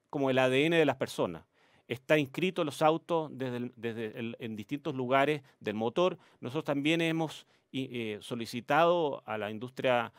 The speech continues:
automotriz a través de anac que también el número de vin esté tra-, en la trazabilidad de todas las piezas y partes de su vehículo, de forma tal de que tampoco el ladrón tenga la posibilidad de desarmar ese auto y vel-, venderlo en piezas y partes. Esto es muy importante porque...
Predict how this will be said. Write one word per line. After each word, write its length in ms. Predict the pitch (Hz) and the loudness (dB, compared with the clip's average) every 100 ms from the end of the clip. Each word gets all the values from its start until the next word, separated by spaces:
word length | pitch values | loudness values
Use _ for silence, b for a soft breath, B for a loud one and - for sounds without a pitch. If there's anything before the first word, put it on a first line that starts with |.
| b | b
automotriz 680 | 113 - 110 110 127 147 139 | -6 -4 -6 -4 -4 -4 -4
a 100 | 113 | -4
través 220 | 110 120 | -2 -2
de 60 | 113 | -2
anac 340 | 113 135 160 b b | -2 -2 -2 b b
que 120 | - | -8
también 380 | 135 120 123 165 | -4 -2 0 0
el 140 | 175 151 | 0 0
número 320 | 160 147 139 | 0 2 2
de 140 | 131 | 2
vin 260 | 139 170 175 b b | 0 -2 -4 b b
esté 460 | 127 - 180 180 | -8 0 2 2
tra-, 100 | 165 160 | -2 -4
en 340 | 127 123 120 | -4 -4 -2
la 80 | 120 | -2
trazabilidad 540 | 127 120 131 135 165 | -2 0 0 4 4
de 60 | 156 | 4
todas 200 | 185 202 | 4 2
las 80 | 165 | 0
piezas 300 | 185 180 180 | -4 -4 2
y 20 | |
partes 300 | 180 180 185 | 2 2 -2
de 40 | |
su 100 | 156 | -4
vehículo, 400 | 139 143 - 107 | -2 -2 -2 -8
de 80 | 113 | -8
forma 240 | - 143 147 | -4 -4 0
tal 180 | 156 | 0
de 80 | 156 | 0
que 80 | 139 | -4
tampoco 640 | 127 123 - 185 190 196 b b b b b | -6 -6 -2 -2 0 -4 b b b b b
el 160 | 131 131 | 2 4
ladrón 520 | 127 143 165 170 170 _ _ _ | 4 4 4 2 -4 _ _ _
tenga 340 | 156 165 160 | -2 2 4
la 120 | 156 | 6
posibilidad 460 | 147 131 139 135 151 | 4 0 -4 0 2
de 20 | |
desarmar 380 | 147 135 139 156 | 2 2 2 2
ese 200 | 151 156 | 4 6
auto 400 | 147 151 - 175 | 6 4 -4 -4
y 100 | 135 | -2
vel-, 200 | 127 123 | -2 -2
venderlo 440 | 127 131 139 143 135 | -2 -2 -2 0 -2
en 80 | 127 | -4
piezas 260 | 131 127 | -4 -2
y 80 | 113 | -2
partes. 380 | 95 90 - - _ b b b | -2 -6 -12 -20 _ b b b
Esto 240 | 170 170 185 | -4 0 0
es 60 | |
muy 180 | 175 185 | 2 2
importante 580 | 180 170 - 185 180 175 | 2 0 2 0 0 -4
porque... 380 | 165 - 139 | -4 -2 -4